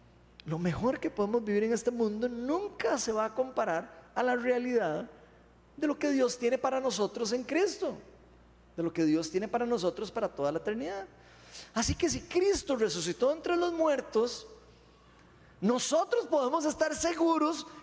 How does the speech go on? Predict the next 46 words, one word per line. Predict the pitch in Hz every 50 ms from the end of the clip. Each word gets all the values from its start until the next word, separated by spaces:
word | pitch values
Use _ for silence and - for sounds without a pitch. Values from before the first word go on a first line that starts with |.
| - -
que | 269 269
vamos | 247 247 262 330 453 494 508 480 320
a | 285
ser | 202 262 269 262
resucitados | 277 233 220 247 214 233 220 - 233 233 233 220
de | 233
entre | 214 220 214 220
los | 214 208 202
muertos. | 196 202 196 180 151 - - 131 - - - - - - - - - - - - - - -
No | 143 151 190
tenemos | - - 285 302 330 427 480 508 - -
por | - 403
qué | - -
tener | - - 254 269 277 294
miedo. | 294 311 392 466 466 - - - - - - - - - - - - _ - - - - - - - _ - - - - - - - - - - - - - - - - - _ _ - -
Si | - - - 294 294
usted | 302 254 - - - - 349 440 440 -
cree | - 480 466 427 415
en | 339
el | 269 277
Hijo | 320 262 269 339 349 330
de | 330
Dios, | 320 311 247 -
si | 220
usted | 202 - - 320 -
cree | 370 392 370
que | - 359
Él | 339 277
resucitó | 247 196 165 170 160 165 165 220 262
entre | 285 - 359 370
los | 381 403
muertos, | 392 359 277 240 - - 359 - - - - - - - - - - - - - _
usted | - 277 269 - - - - 311 330 320
puede | - 359 392 415 427 440
estar | 508 - - 381 403 -
completamente | - 254 240 247 254 262 254 - 302 320 - - 392
seguro | 403 440 359 311 311 359 -
que | 320
usted | 240 - - - 262 294
va | 311 302
a | 254
ser | - 247 254 254
resucitado | 294 269 262 247 220 208 - 196 202 202 220 233
entre | 233 247 254 269
los | 277 277
muertos | 277 254 208 185 - 294